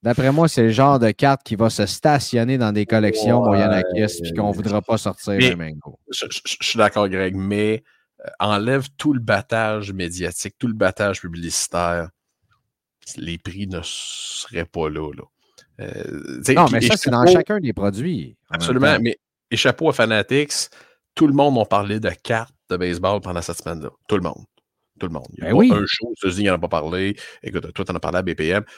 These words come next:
Speaker 2: Je parlais tantôt d'un produit comme Top Screw Update que les gens nous posent des questions. Encore, à chaque jour,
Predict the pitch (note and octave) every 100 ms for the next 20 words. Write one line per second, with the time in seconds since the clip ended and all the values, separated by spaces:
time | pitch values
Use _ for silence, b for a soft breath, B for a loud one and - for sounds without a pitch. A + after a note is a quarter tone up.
0 | b _ _ _ _ _ - - G#2+ G#2+
1 | B2 A2 F#2 A2+ A2 G2 - F#2+ F2 F#2+
2 | G2+ F#2 F#2 F#2 - G2 F2+ G2 G#2+ -
3 | F#2+ F#2 F2 E2+ F2 G2+ G#2+ F#2 G2 G2
4 | F2 F2 - - G2+ A2 B B - E2
5 | F2+ A2+ A2+ G#2+ - F#2 - C3+ A#2+ G#2
6 | A#2+ B2 G#2 G#2 A#2+